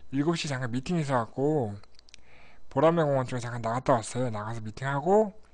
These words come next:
커피 한 잔 마시고 후다닥 들어와가지고 방송 세팅하고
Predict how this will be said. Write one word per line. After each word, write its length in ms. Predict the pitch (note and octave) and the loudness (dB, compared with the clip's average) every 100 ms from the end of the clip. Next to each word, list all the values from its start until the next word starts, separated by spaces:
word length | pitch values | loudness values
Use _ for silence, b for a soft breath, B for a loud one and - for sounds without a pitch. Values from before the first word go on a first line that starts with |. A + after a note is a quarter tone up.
| b b b b | b b b b
커피 240 | - F3+ F3 | -8 -2 2
한 100 | E3 | 2
잔 120 | C#3 | 2
마시고 260 | A#2+ B2 C3 | 0 -2 -6
후다닥 340 | - F3+ E3+ | -2 0 0
들어와가지고 680 | - B2+ A2 - B2+ E3+ G#2 - - - - - - b b b b - | 0 2 2 0 2 2 2 -4 -14 -18 -18 -18 -18 b b b b -6
방송 300 | - C3 C#3 | 0 2 2
세팅하고 800 | C3+ E3+ F3 D#3 C#3+ E3+ F3 | 2 2 2 2 2 4 2